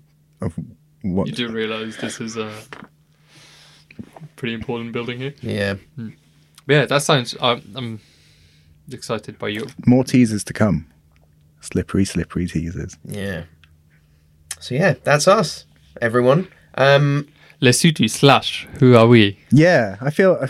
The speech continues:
Speaker 2: Well, to be fair, I, I n-, hadn't even thought of it, but it's pretty good that you brought it up,
Speaker 3: Mm.
Speaker 2: I think.
Speaker 3: Um, I don't know how, what, what we're looking at. Um, we're looking
Speaker 2: I'm
Speaker 1: Yeah,
Speaker 2: pretty tight.
Speaker 1: we are
Speaker 3: good to,
Speaker 1: waffling
Speaker 3: to
Speaker 1: here.
Speaker 3: wrap, I think. But, um,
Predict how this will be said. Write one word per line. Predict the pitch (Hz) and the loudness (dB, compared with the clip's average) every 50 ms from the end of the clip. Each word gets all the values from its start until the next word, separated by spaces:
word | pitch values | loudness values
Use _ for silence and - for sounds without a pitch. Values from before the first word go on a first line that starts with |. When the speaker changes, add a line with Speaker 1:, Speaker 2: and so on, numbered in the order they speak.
| - - - | -8 -6 -4
Speaker 2:
Well, | 190 196 | -4 -4
to | - 233 | -2 -2
be | 247 214 | -2 -2
fair, | - - 220 180 139 | 0 2 2 2 2
I, | 147 156 156 151 - - | 2 0 -2 -4 -4 -2
I | 143 143 135 127 - | -2 -2 -2 -4 -8
n-, | 147 135 135 139 135 143 - _ _ _ | -14 -10 -8 -6 -8 -8 -8 _ _ _
hadn't | - - 139 131 131 123 | -6 -4 -2 -2 -2 -4
even | 120 117 110 | -4 -6 -6
thought | - - 147 131 | -4 -2 -2 0
of | 113 | 0
it, | 110 104 - | -2 -4 -4
but | 117 | -6
it's | 113 107 - | -10 -10 -10
pretty | - 123 113 110 | -8 -8 -6 -6
good | - 117 107 | -8 -8 -10
that | 107 | -8
you | 107 107 | -10 -10
brought | 107 - 117 113 113 113 | -10 -8 -8 -8 -8 -8
it | 117 117 | -8 -8
up, | - | -6
Speaker 3:
Mm. | - 139 123 107 107 113 - - - | -4 -4 -4 -6 -8 -12 -18 -20 -18
Speaker 2:
I | 120 | -18
think. | 107 - - 117 110 110 - - _ _ _ _ _ _ - - - - _ _ _ _ _ - | -16 -14 -14 -14 -14 -16 -20 -20 _ _ _ _ _ _ -20 -20 -20 -20 _ _ _ _ _ 0
Speaker 3:
Um, | 131 135 135 135 139 143 143 147 147 - - - | 4 6 6 6 6 4 4 2 0 -2 -6 -4
I | - | 0
don't | 139 175 180 | 2 4 4
know | 127 143 | 4 4
how, | 147 - - | 4 4 2
what, | - 127 139 135 - _ _ _ _ - | 0 -2 -2 -2 -4 _ _ _ _ -8
what | 139 143 - | -6 -4 -2
we're | 113 | 0
looking | 131 147 147 - 104 | 2 2 2 2 2
at. | 110 135 143 - - - - | 2 2 2 0 -6 -8 -4
Um, | 123 131 131 131 131 131 131 131 - - _ _ _ _ - | -2 0 0 0 0 -2 -4 -8 -10 -16 _ _ _ _ 0
we're | 104 127 127 | 2 4 4
looking | 135 147 147 139 131 127 123 123 123 120 120 - _ _ - 120 110 | 4 2 2 2 0 2 2 0 0 -2 -6 -10 _ _ -16 -8 -2
Speaker 2:
I'm | - | 2
Speaker 1:
Yeah, | 139 117 90 | 2 2 2
Speaker 2:
pretty | 85 101 117 110 | 0 -2 -4 -6
tight. | 92 - 131 113 110 - - - | -6 -8 -8 -10 -10 -10 -6 0
Speaker 1:
we | 110 117 | 2 4
are | - - | 4 4
Speaker 3:
good | 87 87 | 4 4
to, | 95 | 4
Speaker 1:
waffling | 104 123 120 110 113 82 85 82 | 4 4 2 0 -2 -4 -2 0
Speaker 3:
to | 82 127 | 0 0
Speaker 1:
here. | 113 | 2
Speaker 3:
wrap, | 113 127 139 143 143 - | 2 2 2 2 0 -2
I | 120 107 | -2 -2
think. | - - 127 117 123 131 - - | 0 0 -2 -2 -2 -4 -6 0
But, | - 120 120 - 107 | 4 6 6 6 6
um, | 120 123 123 120 120 120 | 4 2 2 2 0 -2